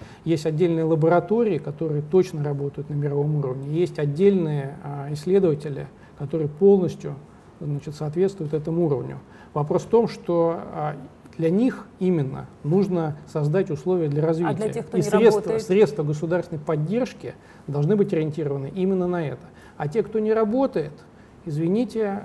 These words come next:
Speaker 1: а, будете называться как-то по-другому. Если вы ученый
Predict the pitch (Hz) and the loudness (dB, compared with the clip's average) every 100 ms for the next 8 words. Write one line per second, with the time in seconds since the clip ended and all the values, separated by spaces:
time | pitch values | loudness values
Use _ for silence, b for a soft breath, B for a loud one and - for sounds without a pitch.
0 | - 156 151 139 190 196 156 143 143 170 | -10 -8 -6 -2 -2 -2 -4 -4 -2 -2
1 | 190 - 156 151 156 160 156 143 131 127 | -2 -6 -8 -8 -6 -2 -2 -4 -8 -6
2 | 139 147 165 180 170 175 196 151 233 196 | -6 -2 0 2 2 0 -2 -2 4 4
3 | 143 123 | 4 -4